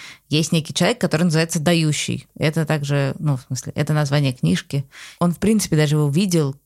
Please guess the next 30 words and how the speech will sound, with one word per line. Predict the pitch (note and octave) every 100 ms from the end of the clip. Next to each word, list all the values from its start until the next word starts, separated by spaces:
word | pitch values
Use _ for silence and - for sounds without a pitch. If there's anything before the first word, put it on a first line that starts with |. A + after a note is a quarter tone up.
| _
в | - D3
этой | - C#3
коммуне, | D3+ D3+ C#3+ B2+
он | C3
знал | C3 C#3+ B2
о | A#2
его | C3+
существовании, | - C#3 - B3+ A3+
но | D3+
он | D3+ C#3+ C#3
вообще | - D#3+ - B2+
не |
знал, | A#2+ D#3+ F3+
что | -
он | D3 C#3+
делает. | D2+ D2+ G#2 - _ -
Ну, | E3 E3+
наверное, | G#2+ C3+ F3+ G3+
он |
считал | E3 - D#3+
его | D#3+ D3
еще | D3 D3+
одним | D3 D3
старейшиной | - C3 A2 C3 - - -
или | -
кем-то. | - C#3 - _ - - - - - - _ _
И | D#3
дальше | C#3 F#3 C#4+ -
оказывается, | E3+ F3+ E3+ D3 C#3 C#3+ - D3+
что | - -